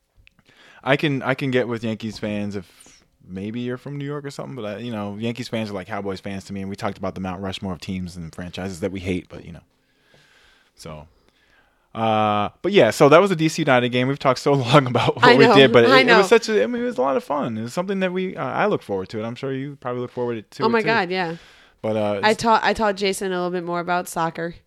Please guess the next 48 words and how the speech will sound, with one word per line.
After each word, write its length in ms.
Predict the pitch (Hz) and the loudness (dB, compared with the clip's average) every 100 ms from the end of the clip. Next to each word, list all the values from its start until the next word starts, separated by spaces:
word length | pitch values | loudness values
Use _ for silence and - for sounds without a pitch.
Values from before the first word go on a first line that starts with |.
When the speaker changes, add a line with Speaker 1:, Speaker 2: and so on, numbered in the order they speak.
| _ _ | _ _
Speaker 1:
Yes. 640 | 110 113 135 240 104 - - | -14 -4 -2 -2 -6 -10 -2
Speaker 2:
I, 360 | 175 180 180 - | 2 2 0 2
I, 320 | 175 175 165 - 170 | 2 2 -2 -6 -6
I 20 | |
said 200 | 170 180 | -4 -6
LeBron 360 | 170 175 165 180 | -4 -2 -4 -2
James 240 | 170 180 | -6 -6
a 60 | 190 | -6
lot. 240 | 156 151 - 208 202 220 214 | -6 -8 -10 -12 -4 -2 -2
<laughs> 400 | - - - - | -6 -20 -4 0
I 100 | 247 | 4
think, 340 | 285 226 247 _ | 2 0 -8 _
uh, 400 | 208 196 185 180 - | 2 4 2 0 -2
Nate 220 | 208 208 | -2 0
and 60 | |
I 120 | 202 196 | 0 0
were 100 | 185 | 0
like, 220 | 185 185 | -2 4
"Yeah, 240 | 233 226 | 6 6
if 120 | 202 | 4
LeBron 460 | 233 240 254 277 269 | -2 2 8 8 6
James 300 | 269 269 254 | 0 0 0
were 80 | 240 | -2
to 80 | 240 | 0
come 200 | 262 240 | 0 0
in 120 | 240 | -2
he-," 140 | 254 180 | -4 -2
oh 180 | 202 | -2
God. 280 | - 185 151 | 2 2 4
Speaker 1:
Ooh, 340 | 175 185 143 190 | 6 6 8 6
ooh. 540 | 202 190 180 156 123 - - _ _ _ - | 8 8 8 4 0 -8 -18 _ _ _ 0
Speaker 2:
<laughs> 0 | |
Speaker 1:
The 1120 | - - 262 - 311 320 311 285 285 277 123 | 0 -2 -4 -4 -10 -8 -8 -10 -6 -2 6
Speaker 2:
What 140 | 262 | 8
Speaker 1:
mic 100 | 117 | 8
is 140 | 113 - | 4 2
thirsty. 420 | 104 - - 269 | 2 4 4 2
Speaker 2:
<laughs> 40 | |
If 1200 | 254 294 - - - - 190 - - - - 233 | 4 4 2 -2 -12 -14 -12 -14 -16 -18 -2 0
LeBron 340 | 240 220 233 240 | 2 4 4 6
James 240 | 240 220 | 2 2
were 80 | 226 | 0
to 80 | 220 | 2
come 180 | 220 220 | 4 6
in 80 | |
here 300 | 233 233 226 | 4 6 4
right 260 | 165 180 185 | 4 2 2
now, 300 | 185 175 | 2 4